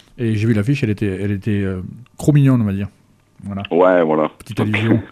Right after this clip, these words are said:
Speaker 2: <laughs>
Speaker 1: petite
Speaker 2: avec,
Speaker 1: allusion à
Speaker 2: euh, les
Speaker 1: l'affiche.
Speaker 2: termes derrière.
Speaker 1: Et du coup, euh, avant, parce que bon, bientôt on va malheureusement conclure la première partie,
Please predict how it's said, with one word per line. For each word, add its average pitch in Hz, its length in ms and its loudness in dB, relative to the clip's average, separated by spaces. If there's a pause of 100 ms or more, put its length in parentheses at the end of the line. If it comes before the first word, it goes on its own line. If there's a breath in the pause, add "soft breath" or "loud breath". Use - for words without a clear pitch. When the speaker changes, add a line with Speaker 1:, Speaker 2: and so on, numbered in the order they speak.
Speaker 2:
<laughs> - 200 -16
Speaker 1:
petite - 180 -6
Speaker 2:
avec, 143 120 4
Speaker 1:
allusion 135 220 4
à 131 40 2
Speaker 2:
euh, - 40 2
les 147 60 4
Speaker 1:
l'affiche. 143 200 0
Speaker 2:
termes 76 280 -2
derrière. 78 300 -6 (500 loud breath)
Speaker 1:
Et 156 140 4
du 156 140 0
coup, 233 280 0
euh, 139 600 2
avant, 127 360 0
parce 107 120 -6
que - 80 -18
bon, 104 100 -4
bientôt 104 260 -2
on 110 80 -2
va 92 160 -4
malheureusement 117 460 0
conclure 120 280 -2
la 110 80 -2
première 113 240 -4
partie, 170 340 -4